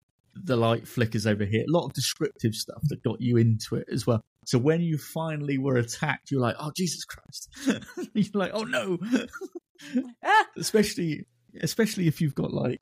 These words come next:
Speaker 1: 'cause in that game, you build stress. The more times you, you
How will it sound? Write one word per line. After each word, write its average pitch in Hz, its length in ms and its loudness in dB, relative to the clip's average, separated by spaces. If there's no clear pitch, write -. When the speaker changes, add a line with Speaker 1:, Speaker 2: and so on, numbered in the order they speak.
Speaker 1:
'cause 135 160 2
in 151 100 4
that 143 200 -2
game, 113 340 0
you 123 100 0
build 120 240 4
stress. - 640 -4
The 123 100 2
more 113 220 6
times 110 420 2
you, 117 180 0
you 185 120 -2